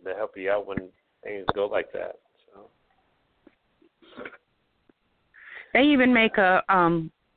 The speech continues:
Speaker 2: processor, a food processor that you do with a hand turning thing. What do you call that? <laughs> I don't remember. A handle, you just turn it. You don't need electricity. You just turn,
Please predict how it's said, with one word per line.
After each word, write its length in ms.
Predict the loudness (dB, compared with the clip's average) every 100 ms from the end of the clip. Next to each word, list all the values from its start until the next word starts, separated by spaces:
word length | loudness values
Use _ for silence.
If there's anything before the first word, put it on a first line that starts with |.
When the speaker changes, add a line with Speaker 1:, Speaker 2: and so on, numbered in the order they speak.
| _ _ _ -18 -4
Speaker 2:
processor, 680 | 0 0 0 -2 0 0 0
a 40 | 0
food 200 | -2 0 2
processor 640 | 2 2 0 0 2 0
that 140 | 0 -2
you 120 | -6 0
do 240 | 0 -2 -8 _ _
with 180 | -2 0
a 220 | 2 0 -2 _ _ _ _ -20 -20 _ _
hand 380 | 2 4 4 4 0 -8 -16 0
turning 400 | 2 4 4 2 0
thing. 320 | -2 -2 -6 _ _ _ _
What 140 | -4 -2
do 40 |
you 80 | -2
call 240 | 0 0
that? 300 | -2 -6 -6 -2
<laughs> 40 |
I 60 | 0
don't 160 | 2
remember. 220 | 2 0 -4 -14 -18 _
A 80 | 0
handle, 320 | 2 4 4
you 140 | 4 2
just 200 | 0 -2 0
turn 240 | 2 2
it. 140 | 2
You 120 | 0 0
don't 140 | 2
need 140 | 2
electricity. 560 | 2 0 0 0 0 0
You 160 | 0 0
just 180 | -2 -4 0
turn, 320 | 2 2